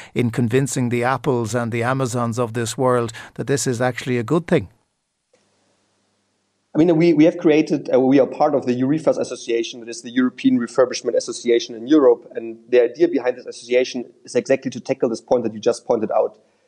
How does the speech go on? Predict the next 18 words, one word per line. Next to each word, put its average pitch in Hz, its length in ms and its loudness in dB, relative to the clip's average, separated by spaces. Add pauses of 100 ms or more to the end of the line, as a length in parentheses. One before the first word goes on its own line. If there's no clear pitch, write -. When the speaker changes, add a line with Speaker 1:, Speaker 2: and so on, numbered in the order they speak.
(220)
Speaker 2:
Um, 123 280 0
I, 143 60 2
I - 180 -2
don't 190 200 2
think 175 140 6
it's 147 140 2
really 156 140 4 (120)
realistic 135 460 0
to 120 200 -2
convince 123 440 0
the 127 80 -4
manufacturers 120 680 0
to 120 100 -14
change 123 320 -6
their 123 100 2
whole 123 120 -2
business 147 420 -4
model, 120 360 0